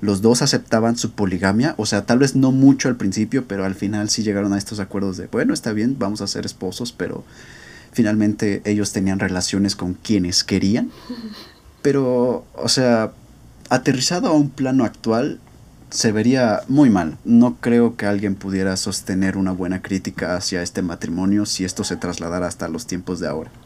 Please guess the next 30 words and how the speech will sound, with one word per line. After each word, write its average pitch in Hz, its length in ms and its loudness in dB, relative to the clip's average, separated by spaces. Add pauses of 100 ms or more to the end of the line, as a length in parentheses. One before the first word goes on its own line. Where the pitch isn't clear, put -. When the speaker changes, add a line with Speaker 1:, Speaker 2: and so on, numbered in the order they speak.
(140)
Speaker 2:
¿Pero 208 180 -2
por 226 180 -4
qué? 240 240 2
O 220 40 -4
sea, 202 320 -2
¿por 202 240 -2
qué 208 240 -4
eran 202 840 -6
poliamorosos? 208 1120 -2
¿Por 202 320 -2
qué 196 560 -4 (140)
Diego 196 240 2
era 190 120 -2
un 190 60 -6
cabrón, 208 580 -4
machista 196 720 -6
de 180 240 -4
lo 180 180 0
peor 196 380 -2
y 196 100 -4
que 185 140 0
lo 190 260 2
detesto, 202 720 -4
pero 185 480 -4
me 180 120 -6
gusta 196 300 -2
su 196 180 -12
pintura? 226 600 -4 (560)
¿O 202 240 -4
porque 196 560 -2